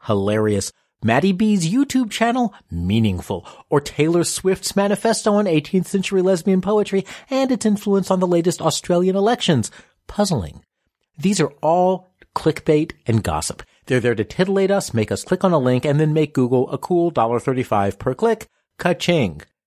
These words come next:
When we follow clickbait, we know we're being naughty. Maddie B won't make us more productive,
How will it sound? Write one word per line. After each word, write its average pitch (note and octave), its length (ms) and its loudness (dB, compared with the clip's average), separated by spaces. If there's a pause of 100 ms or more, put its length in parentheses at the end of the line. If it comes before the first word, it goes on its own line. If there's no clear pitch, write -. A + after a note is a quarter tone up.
(120)
When C#3 120 2
we C3+ 100 4
follow A#3+ 320 0
clickbait, D3+ 520 -2 (240)
we G3+ 120 2
know G3+ 300 4
we're G3 160 2
being F3+ 380 2
naughty. D#3 400 2 (260)
Maddie C3 340 0
B G#2 220 -2
won't G#2 240 0
make D3 220 0
us - 160 0
more E3 160 2
productive, G3+ 760 -2